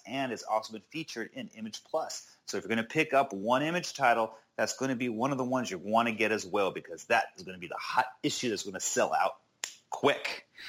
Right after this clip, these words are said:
The other thing gonna be seen is Think Tank Creative Destruction, issue number four, covers A and B. And don't forget to check that out with our dear friend Matt Hawkins, and he'll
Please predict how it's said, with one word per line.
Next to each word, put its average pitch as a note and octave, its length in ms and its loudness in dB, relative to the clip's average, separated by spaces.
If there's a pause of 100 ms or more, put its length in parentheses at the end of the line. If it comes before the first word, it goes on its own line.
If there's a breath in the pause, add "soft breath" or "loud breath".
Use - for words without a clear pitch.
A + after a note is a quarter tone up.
(400 loud breath)
The A2+ 100 8
other F#3 220 6
thing F3+ 480 -2
gonna C#3 140 -4
be C3+ 40 0
seen G3 280 -4
is A2+ 120 -2
Think C4+ 340 -2
Tank C#3+ 260 -2
Creative C3+ 260 2
Destruction, E3+ 560 -2 (420 soft breath)
issue D#3 260 -4
number C#3 260 -2
four, D3 480 2
covers G#2 440 -4
A A#2 200 0
and E3+ 340 -2
B. C#3 240 -6 (240 soft breath)
And A2 100 -10
don't B2+ 160 -4
forget A2 240 -6
to - 80 -14
check B2+ 240 -4
that A#2 160 4
out B2+ 160 4
with G#2+ 200 -6
our G2+ 100 -2
dear G#2+ 240 -6
friend G#2 400 -2
Matt G2 240 0
Hawkins, C3 400 0
and A#2 200 -4
he'll B2 200 -2